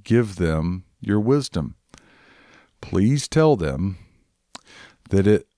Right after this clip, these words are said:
about the appropriate times and the appropriate people to talk to about these things that they're now learning about with you. This is not something to go talk about with their friends.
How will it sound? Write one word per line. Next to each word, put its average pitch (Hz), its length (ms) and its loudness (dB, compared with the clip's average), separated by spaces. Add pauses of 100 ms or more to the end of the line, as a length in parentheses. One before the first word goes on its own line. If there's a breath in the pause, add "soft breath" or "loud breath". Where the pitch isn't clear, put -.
about 101 380 2
the 107 100 4
appropriate 127 680 0
times 101 360 0
and 101 100 2
the 101 40 2
appropriate 101 640 0
people 92 320 -4
to 123 160 -2
talk - 420 -6
to 82 220 0
about 76 320 -2
these 85 200 -4
things 85 320 -4
that 98 140 -4
they're 92 160 -2
now 90 220 -2
learning 85 400 -4
about 85 380 -6
with 101 220 -6
you. 127 320 -2 (1000 soft breath)
This 87 220 -2
is 131 140 -2
not 95 220 0
something 95 440 -2
to 110 100 0
go 92 220 -2
talk 76 340 -4
about 80 320 -4
with - 160 -8
their 110 140 0
friends. 143 800 -4